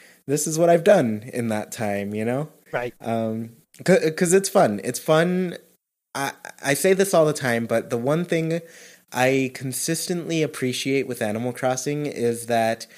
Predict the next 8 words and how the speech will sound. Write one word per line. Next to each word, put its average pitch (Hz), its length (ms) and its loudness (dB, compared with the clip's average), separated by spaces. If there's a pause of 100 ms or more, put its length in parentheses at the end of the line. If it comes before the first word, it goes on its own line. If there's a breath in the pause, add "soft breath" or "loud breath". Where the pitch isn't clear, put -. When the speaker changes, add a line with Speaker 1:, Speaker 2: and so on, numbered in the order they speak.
(400 loud breath)
Speaker 1:
it 127 220 -2
gives 147 340 0
you 160 360 0
a 120 100 -2
sense 120 580 -2 (140)
of, 113 640 -2 (160)
um, 113 360 -6
accomplishment 101 920 -6